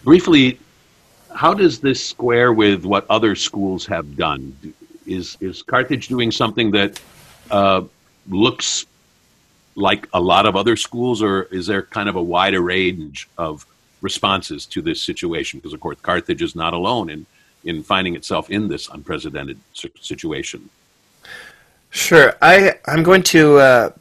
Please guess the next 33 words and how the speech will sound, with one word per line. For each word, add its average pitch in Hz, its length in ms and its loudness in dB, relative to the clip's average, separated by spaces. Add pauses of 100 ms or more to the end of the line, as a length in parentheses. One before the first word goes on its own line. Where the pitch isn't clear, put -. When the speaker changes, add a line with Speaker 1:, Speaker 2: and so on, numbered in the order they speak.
Speaker 2:
pat - 400 2 (300)
<clears throat> 139 320 -6
our 127 120 6
backs, - 600 4 (100)
uh, 107 460 4 (360)
here 117 380 6
that, 113 340 2
that, 131 220 -2 (220)
that 131 220 4
we 139 300 2
believe 139 300 2
this 143 180 -2
is 123 100 -4
a 117 60 0
pretty 135 340 -4
elegant 104 400 0
solution. 87 540 -4 (360)
It 120 260 2 (180)
still - 600 6
retains 139 440 2
the 120 120 6
autonomy 110 640 2
of 101 120 -2
the 98 60 -10
faculty 110 340 0
member 95 300 0
to 113 160 -6
do 107 220 -2
what 101 180 -2
they 107 140 0
want 104 220 2
to 104 60 0
do, 123 300 2